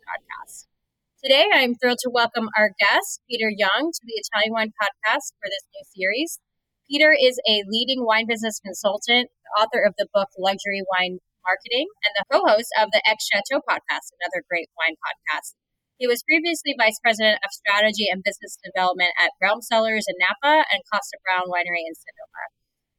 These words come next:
Peter is in the Master of Wine program currently and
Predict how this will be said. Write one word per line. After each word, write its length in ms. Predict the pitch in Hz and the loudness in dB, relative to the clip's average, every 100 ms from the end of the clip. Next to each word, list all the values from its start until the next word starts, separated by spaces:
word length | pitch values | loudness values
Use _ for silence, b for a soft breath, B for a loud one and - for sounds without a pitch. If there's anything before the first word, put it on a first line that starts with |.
| _ | _
Peter 240 | 277 277 254 | 2 6 6
is 80 | 247 | 2
in 160 | 233 233 | -2 -2
the 80 | 247 | 0
Master 400 | 240 233 - 233 | 0 0 0 -2
of 80 | 214 | 0
Wine 240 | 214 220 | 0 0
program 400 | 240 220 233 220 - | -2 0 2 2 0
currently 480 | 226 220 240 254 247 | 0 0 -2 -2 0
and 80 | 190 | -2